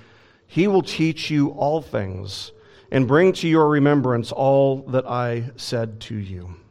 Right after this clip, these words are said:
So Jesus reminds them once again that he's not there to stay,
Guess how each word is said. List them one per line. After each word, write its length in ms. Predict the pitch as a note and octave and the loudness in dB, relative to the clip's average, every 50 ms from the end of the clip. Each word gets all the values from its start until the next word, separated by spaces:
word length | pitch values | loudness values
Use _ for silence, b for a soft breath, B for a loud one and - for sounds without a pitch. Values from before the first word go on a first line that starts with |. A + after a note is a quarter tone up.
| _ _ _ _ _ _ _ _ _ _ _ _ _ _ _ _ _ _ _ b b b b b b b b b b b b _ _ | _ _ _ _ _ _ _ _ _ _ _ _ _ _ _ _ _ _ _ b b b b b b b b b b b b _ _
So 160 | - - B2 | -20 -16 -8
Jesus 400 | A#2+ C#3+ D#3+ D3+ C#3 B2+ - - | -2 -2 0 0 0 -2 -2 -2
reminds 400 | C#3 B2+ B2+ B2 C3 C3 B2+ A#2+ | 0 2 2 4 2 2 2 0
them 180 | C3 A#2+ A#2 A2+ | 0 -2 0 0
once 240 | A2+ A#2+ B2+ B2 - | 0 -2 -2 -4 -6
again 560 | A#2+ A2 A2+ A2+ A2+ G#2+ G2+ G2 G2 F#2+ F#2+ - - - _ _ _ b b b b b b b b b b b b - | -6 -4 -4 -2 -2 -2 -4 -4 -6 -8 -10 -14 -20 -20 _ _ _ b b b b b b b b b b b b -2
that 320 | C3 A#2 A#2 A2+ - - - _ _ _ _ _ _ _ _ _ _ - | 0 2 2 0 -2 -8 -20 _ _ _ _ _ _ _ _ _ _ -10
he's 220 | C#3 C3+ B2 A2+ | -8 -6 -2 0
not 160 | C#3 C3+ C3 | 0 0 0
there 160 | C3+ B2+ A#2+ | 0 -2 -2
to 60 | A2 G#2+ | -2 -4
stay, 340 | - - - A2+ F#2+ F2+ | -6 -4 -4 -4 -4 -6